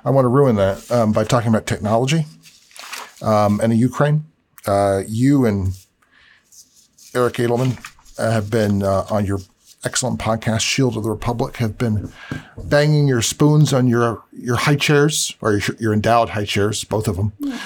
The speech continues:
um, for, uh, and, you know, I've been beating my cup in time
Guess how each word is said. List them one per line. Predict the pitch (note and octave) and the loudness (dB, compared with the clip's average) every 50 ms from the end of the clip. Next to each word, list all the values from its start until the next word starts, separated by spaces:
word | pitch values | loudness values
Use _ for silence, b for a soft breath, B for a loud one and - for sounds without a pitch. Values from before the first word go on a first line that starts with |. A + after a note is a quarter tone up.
| D#3 B B | -12 B B
um, | C#3 B2 B2 B2 B2 A#2+ A2+ A2+ - - - - - - | 0 2 4 4 2 2 0 -2 -6 -10 -16 -16 -14 -10
for, | - - D3 C#3+ C3+ - - | -4 0 2 2 2 2 2
uh, | C3 C3 B2+ B2 B2+ B2 A#2 | 4 4 6 6 4 4 2
and, | B2 B2 C3 D#3 | 0 -2 -2 0
you | E3+ | 0
know, | C3+ B2 | 2 2
I've | C#3+ D3 | 2 2
been | C3+ B2+ | 2 2
beating | A2 C#3+ D3 D3 A#2+ | 0 0 -2 0 0
my | B2+ B2 A#2+ | 0 0 0
cup | - - C3+ C#3 - - - - | 0 -2 -2 -2 -2 -4 -8 -4
in | - B2 A#2+ | -2 -2 0
time | - A2+ A#2 A2+ A2+ B2 C3 | 0 2 2 2 2 2 0